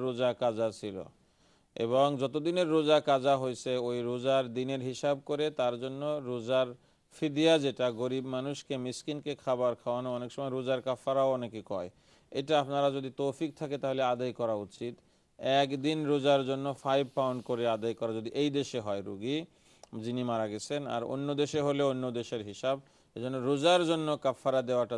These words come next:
জরুরি। আর নামাজের জন্য নির্দিষ্ট এরকম কোনো কাফারা আসলে নাই।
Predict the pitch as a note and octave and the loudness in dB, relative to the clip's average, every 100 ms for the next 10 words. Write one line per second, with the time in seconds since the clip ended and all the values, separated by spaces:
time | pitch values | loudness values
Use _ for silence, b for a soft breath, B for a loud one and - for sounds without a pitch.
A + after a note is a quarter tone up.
0 | G#2 A2 G#2+ G#2+ C#3+ E3 b b b b | -4 -4 -4 -4 -6 -8 b b b b
1 | - A#2 A#2+ B2+ C3+ D3+ E3 F3+ F3 E3 | -4 -2 0 0 0 2 2 0 0 0
2 | D#3+ D#3 D3 C3+ C#3 F3 D#3+ - D#3 C#3+ | -2 -2 -2 -4 -4 -4 -4 -2 0 2
3 | C#3 C3 C3 A#2 B2+ B2 A#2+ A2+ A#2+ A#2+ | 0 0 -6 -4 -6 -4 -4 -2 0 2
4 | A2+ A2 - A#2 A2+ A2 G#2+ F#2 | 2 -2 -6 -6 -6 -6 -6 -8